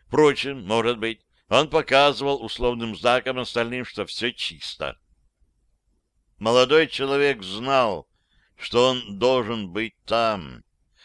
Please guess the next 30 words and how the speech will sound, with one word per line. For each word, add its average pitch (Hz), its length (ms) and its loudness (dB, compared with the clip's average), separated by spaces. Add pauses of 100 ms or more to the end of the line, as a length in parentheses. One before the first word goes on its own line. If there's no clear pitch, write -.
(140)
и 117 100 -4
знал 147 260 2
о 147 80 6
том, 151 280 -2
что 131 180 -2
не 131 140 -2
может 139 480 -2
там 98 420 0
быть, 113 460 -6 (340)
потому 151 340 2
что 135 220 -6
не 135 160 -4
выдержит. 123 720 -6 (440)
Это 123 480 4
невозможно 123 800 0
вынести, 120 800 -8 (320)
не 95 120 -6
хватит 107 500 0
сил. 110 460 -10 (960)
Молодой 156 440 2
человек 117 380 -2
отвернулся 120 800 -4 (260)
и 87 60 -14
пошел 101 400 -4
прочь. 95 580 -6 (680)
На 120 160 2
уличном 123 500 0
лотке 120 480 0
он 117 120 -2
купил 113 460 -6